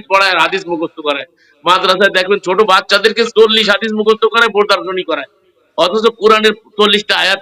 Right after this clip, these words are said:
মুখস্থ করায় কোনো প্রদর্শনী এই সমাজে নাই। তাহলে এখানে কোরআনের প্রতি যে কত অনীহা, কোরআনকে যে কিভাবে পিছনে ফেলায় দিছে। তো কোরআন যদি না জানে তো নাস্তিকদের জবাব এরা দেবে কি করে? নাস্তিকদের জবাব এরা দেবে, দিতে পারবে না।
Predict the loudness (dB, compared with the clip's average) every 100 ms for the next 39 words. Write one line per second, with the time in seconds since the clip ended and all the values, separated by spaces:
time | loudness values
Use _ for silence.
0 | -4 -6 -4 -4 0 -2 -2 -8 -8 -2
1 | -2 -2 -4 -6 -6 -6 -4 -4 -8 -12
2 | _ _ _ _ _ -4 -2 0 0 0
3 | 0 2 2 0 0 -2 -2 -2 -2 2
4 | 2 4 2 2 0 -4 _ _ _ -2
5 | -2 -2 -4 -4 -6 -2 4 4 2 -4
6 | 0 2 2 2 0 -4 -6 -6 _ _
7 | _ -6 0 2 4 2 2 0 0 0
8 | 2 2 2 2 2 2 0 -2 -2 0
9 | 2 4 4 2 4 2 2 -2 -2 0
10 | -2 -2 -4 -2 0 0 0 0 0 0
11 | -2 -6 -4 0 0 -2 -10